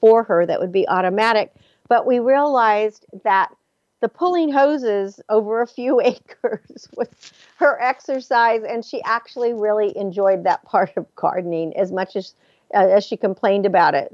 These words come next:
Um, and I think the funny part of that is that I find myself doing the same thing now, because what happens over the years in a garden is the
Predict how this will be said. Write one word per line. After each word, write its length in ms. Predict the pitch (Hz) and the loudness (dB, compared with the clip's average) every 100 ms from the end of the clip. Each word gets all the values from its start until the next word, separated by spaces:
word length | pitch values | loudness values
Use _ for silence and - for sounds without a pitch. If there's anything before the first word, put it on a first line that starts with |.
| - | -4
Um, 360 | 165 190 175 - _ _ _ | 0 2 0 -8 _ _ _
and 400 | 233 240 233 208 - | 0 2 0 -2 -8
I 140 | 214 220 | -4 -2
think 200 | 240 233 | -2 -4
the 100 | 214 | -6
funny 300 | - 220 220 | -4 -2 -2
part 280 | 220 208 196 | 0 0 0
of 140 | 185 | -2
that 240 | 190 180 - | 0 0 0
is 340 | 185 180 175 _ _ _ _ | -4 -4 -8 _ _ _ _
that 120 | - | 2
I 140 | 226 262 | 4 2
find 280 | 277 240 226 | 0 -2 -2
myself 460 | 208 - 208 196 | -6 -2 -4 -2
doing 240 | - 202 185 | -4 -4 -4
the 80 | |
same 320 | 180 208 196 190 | -8 -8 -8 -6
thing 340 | - 202 196 | -4 -2 -2
now, 260 | 180 160 151 | -2 -4 -2
because 540 | 196 185 - 180 - _ _ _ | -2 -4 0 0 -2 _ _ _
what 160 | - 240 | 0 2
happens 400 | 269 311 349 294 | 4 2 0 0
over 180 | 277 254 | 2 2
the 100 | 226 | 0
years 520 | 214 220 220 214 208 | 2 2 4 2 -2
in 100 | 208 | -6
a 80 | 190 | -4
garden 520 | 196 190 185 185 180 | 0 0 0 -4 -6
is 380 | - 196 180 _ _ | -2 -4 -4 _ _
the 280 | 190 208 | 0 0